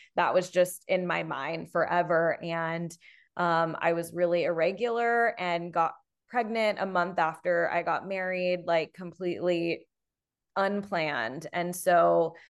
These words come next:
knowing what I know now, I wish I had the opportunity to plan more for my nutrition and set myself up and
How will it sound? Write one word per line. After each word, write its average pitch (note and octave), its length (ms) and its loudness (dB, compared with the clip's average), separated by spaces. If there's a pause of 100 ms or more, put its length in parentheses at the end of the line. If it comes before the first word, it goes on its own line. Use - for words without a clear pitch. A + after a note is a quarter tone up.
knowing A#3+ 400 2
what G3+ 180 2
I F#3 140 2
know F3+ 220 -2
now, G3 800 4
I F3 640 2
wish F#3+ 440 -4
I F#3+ 80 2
had F#3 240 -2
the F3+ 120 -2
opportunity E3+ 840 -2 (100)
to E3 580 2 (400)
plan A#3 300 2
more F#3+ 360 4
for F3 140 0
my E3+ 160 -2
nutrition E3+ 580 -4
and E3 160 -6
set - 220 -2
myself E3+ 440 -2
up F3+ 220 2
and D#3+ 120 -2